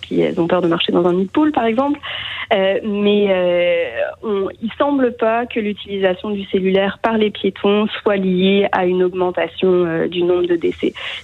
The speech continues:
Ça, ça reste important de le suivre, parce qu'effectivement, effectivement, euh, la vigilance, euh, c'est, c'est un des éléments qui, qui peut être, euh, mis en cause. Mais pour le moment, on constate chez les conducteurs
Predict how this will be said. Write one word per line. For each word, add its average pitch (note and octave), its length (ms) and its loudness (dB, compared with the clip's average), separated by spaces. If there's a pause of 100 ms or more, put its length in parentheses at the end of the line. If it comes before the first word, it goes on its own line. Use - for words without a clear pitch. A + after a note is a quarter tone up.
Ça, F3+ 260 0
ça G3 80 2
reste G3+ 240 0
important G#3 400 -2
de A#3+ 60 0
le G#3 100 2
suivre, C4 500 0
parce F3+ 180 -2
qu'effectivement, F#3 280 -2
effectivement, G3 480 0
euh, F3 160 0 (380)
la E3+ 240 2
vigilance, G3 840 0 (140)
euh, E3+ 1120 2 (140)
c'est, F3+ 200 2 (100)
c'est F3+ 80 2
un F3+ 140 2
des F#3 240 2
éléments F3+ 420 0
qui, F#3+ 300 -12
qui - 160 -18
peut - 140 -4
être, F3 200 -2
euh, - 280 0
mis G3 240 2
en F#3 120 0
cause. B3 440 2 (440)
Mais G3+ 160 6
pour C4 380 2
le B3 100 4
moment, G#3+ 560 4 (540)
on A#3 120 4
constate A#3+ 600 0 (580)
chez A3+ 100 4
les G#3+ 120 4
conducteurs G3 720 2